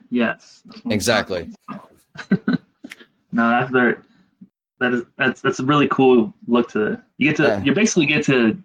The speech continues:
Speaker 1: help kids, uh, fulfill their dreams.
Speaker 2: Exactly. That's the, I, I, <laughs> as, as weird as this might sound, I never really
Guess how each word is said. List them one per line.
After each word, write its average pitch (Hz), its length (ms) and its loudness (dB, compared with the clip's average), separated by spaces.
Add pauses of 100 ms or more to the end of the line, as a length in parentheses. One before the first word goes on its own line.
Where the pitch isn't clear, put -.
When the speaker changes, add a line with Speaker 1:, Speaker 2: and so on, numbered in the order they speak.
(360)
Speaker 1:
help 147 240 -2
kids, 135 400 -2
uh, 120 80 -4 (320)
fulfill 131 240 0
their 113 80 2
dreams. 113 480 2 (380)
Speaker 2:
Exactly. 131 580 2
That's 127 240 4
the, 165 260 -2 (120)
I, 156 760 2 (680)
I, 139 260 -2 (120)
<laughs> - 120 -20
as, 131 220 -2
as 135 360 -4 (480)
weird 160 300 2
as 156 100 2
this 147 200 -2
might 147 180 2
sound, 147 300 2
I 147 160 2
never 156 340 0
really 147 560 0